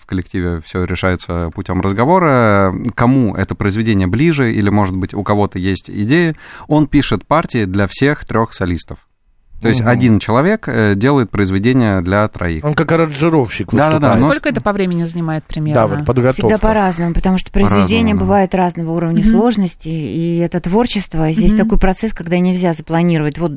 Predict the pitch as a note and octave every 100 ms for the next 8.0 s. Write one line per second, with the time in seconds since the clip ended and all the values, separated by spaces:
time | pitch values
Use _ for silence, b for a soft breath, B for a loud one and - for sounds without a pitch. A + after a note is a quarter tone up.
0 | D3 E3+ F3+ E3 B3+ F#3+ D#3+ F3 F#3 F3+
1 | D#3+ D#3 C#3+ D3+ F3+ A3 - G#3+ G3 A#3+
2 | A3 F3 F3 G3+ F#3 E3+ F#3 F3+ G#3 F#3+
3 | D3 D3+ G#3+ A#3+ F3+ - - F3 F3 D#3
4 | G3 A3+ F#3 E3 D#3 D3+ D#3+ - - G#3
5 | G#3+ A3 b b b b b - F#3 F3
6 | E3+ D#3+ D#3+ D#3 D3+ D3 - - - -
7 | - - G3+ F#3+ A3+ G3+ - - D#3+